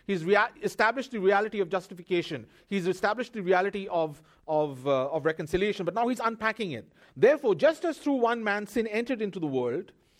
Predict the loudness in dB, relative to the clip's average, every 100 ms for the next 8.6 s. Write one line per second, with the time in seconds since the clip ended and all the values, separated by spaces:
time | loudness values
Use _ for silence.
0 | -12 -4 0 2 2 0 -4 -2 -2 -4
1 | -8 -8 -16 _ _ _ _ -4 0 4
2 | 4 4 2 0 2 4 4 0 4 6
3 | 4 -2 -4 -2 0 0 2 2 2 -4
4 | -12 -12 -20 _ _ _ _ _ _ _
5 | 2 4 4 2 4 4 4 4 0 -2
6 | -2 0 0 4 6 6 4 -2 -2 -2
7 | -2 -2 -2 -4 -4 -2 -2 -2 0 -2
8 | -2 2 4 4 2 -4